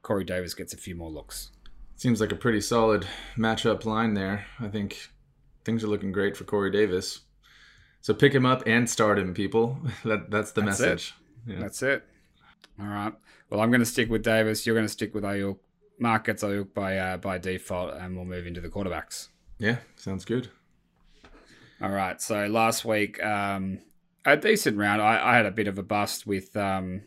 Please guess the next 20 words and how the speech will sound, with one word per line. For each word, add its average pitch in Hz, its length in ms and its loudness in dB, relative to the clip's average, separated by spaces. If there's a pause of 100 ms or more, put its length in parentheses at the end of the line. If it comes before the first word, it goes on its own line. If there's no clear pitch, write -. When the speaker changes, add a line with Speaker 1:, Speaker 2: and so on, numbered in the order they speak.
(120)
Speaker 1:
Miami 101 440 0
not 98 260 -2
playing 101 280 -2
Fitzpatrick 98 720 -6
and 92 200 -8
bringing 95 340 -4
Tua 104 240 -6
back 92 240 -8
into 90 160 -8
the 87 60 -12
equation. 90 540 -10
So 90 340 -10 (380)
a - 60 -14
big 101 420 -4
fat - 360 -6
goose 110 300 -4
egg 92 320 -6
next 95 260 -10
to - 80 -12
Fitzpatrick. 113 800 -2